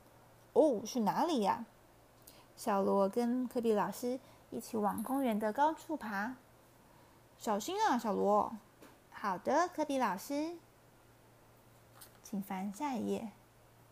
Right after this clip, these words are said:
小罗和科比老师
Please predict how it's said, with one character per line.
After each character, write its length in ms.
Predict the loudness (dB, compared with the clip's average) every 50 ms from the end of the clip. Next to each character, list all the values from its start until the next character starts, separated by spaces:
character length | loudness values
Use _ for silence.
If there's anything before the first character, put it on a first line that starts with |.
| -20 -20 -20 -20 -20 -20 -20 -20 -20 -20 -20 -20 -20 -20 -20 -20 -14
小 240 | -6 -2 0 2 2
罗 240 | 2 2 2 2 0
和 120 | 0 -2
科 140 | -2 -2 0
比 140 | 2 2 2
老 200 | 2 2 0 -2
师 280 | -4 -4 -4 -4 -4